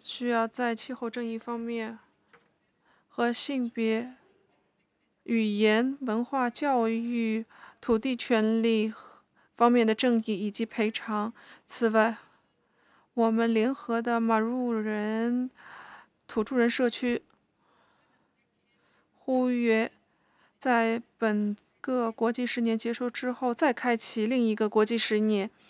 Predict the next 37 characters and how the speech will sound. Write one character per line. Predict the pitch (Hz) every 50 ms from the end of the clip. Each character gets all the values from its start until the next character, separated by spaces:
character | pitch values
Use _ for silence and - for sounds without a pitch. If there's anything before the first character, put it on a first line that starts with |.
| - - - - - - - _
可 | - - 262 240 240
以 | 247 247 240 214 214
为 | 220 - 226 226 226
非 | 220 240 240
洲 | 233 240 233 233
人 | 226 220 220 226
后 | 226 - 247 240 233
裔 | 233 233 214 214
再 | - - 277 247
次 | - - 226
聚 | 220 - 247
集 | 226 - - 226 226
力 | 247 240 233
量， | 214 226 214 202 202 226 - _ - - - - - _ -
去 | - - 262 247 240
落 | 233 254 254 233 220 226
实 | - - - - 220 214 226 233
相 | - - 240 240 240
关 | 247 247 240 233
的 | 233 226
举 | 220 - 220 202 196
措， | 196 - - - 233 220 214 208 208 202 - - - - - -
形 | - - 240 233
成 | 240 - 247 233
真 | 233 254 240
正 | 240 254 233
的 | 233 226
改 | 226 - 214 185
变。 | 190 - - 226 214 202 190 220 - - - - - - -
这 | - 262
其 | - - 220
中 | - 240 240 233
包 | - 254 254 247
括 | - - - 254 233
赔 | 226 - - 226 233
偿， | 233 - - - 220 214 208 220 240 254 254 - - - - - - _
要 | - 262 240 233 226 220 214 220 220 220 220